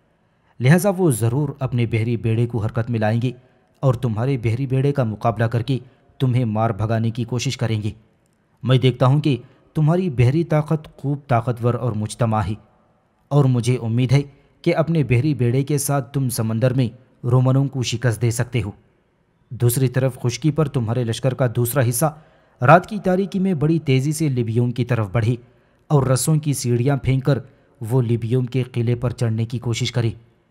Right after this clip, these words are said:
और जिस वक्त समंदर के अंदर रोमनों का बहरी बेड़ा तुम्हारे साथ टकरा रहा हो, उस वक्त ही तुम्हारे लश्कर के दूसरे हिस्से को लिबियोम के किले पर कब्जा कर लेना चाहिए, इसलिए कि तुम्हारे साथ जंग के दौरान ही रोमनों के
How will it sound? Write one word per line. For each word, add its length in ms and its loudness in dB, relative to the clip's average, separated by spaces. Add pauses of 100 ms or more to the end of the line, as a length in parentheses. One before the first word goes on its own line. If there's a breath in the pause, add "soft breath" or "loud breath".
(400)
और 160 6
जिस 240 -2
वक्त 160 -2
समंदर 400 0
के 140 -2
अंदर 300 0
रोमनों 400 0
का 180 0
बहरी 300 2
बेड़ा 300 0
तुम्हारे 340 -2
साथ 280 -2
टकरा 260 0
रहा 180 4
हो, 200 0 (540 soft breath)
उस 220 0
वक्त 260 -4
ही 100 -2
तुम्हारे 340 -2
लश्कर 320 -4
के 160 -4
दूसरे 340 -2
हिस्से 280 0
को 180 -6 (400 soft breath)
लिबियोम 420 0
के 180 -2
किले 260 -4
पर 160 -2
कब्जा 280 -4
कर 160 -2
लेना 220 -2
चाहिए, 340 -4 (560)
इसलिए 360 -2
कि 140 -4
तुम्हारे 360 -2
साथ 200 -2
जंग 240 -2
के 120 -2
दौरान 340 0
ही 120 -2 (420 soft breath)
रोमनों 440 2
के 160 -2